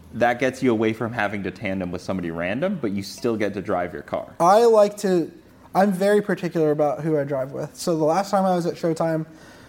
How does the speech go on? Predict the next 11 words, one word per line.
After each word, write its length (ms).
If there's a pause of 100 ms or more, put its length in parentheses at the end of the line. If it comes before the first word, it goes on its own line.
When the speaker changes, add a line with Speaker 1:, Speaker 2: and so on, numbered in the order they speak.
(420)
Speaker 2:
um, 480 (540)
I, 460 (580)
I 100
mean, 140
I'm 100
in 80
my 120
race 240
car. 240 (280)
I 140
don't, 200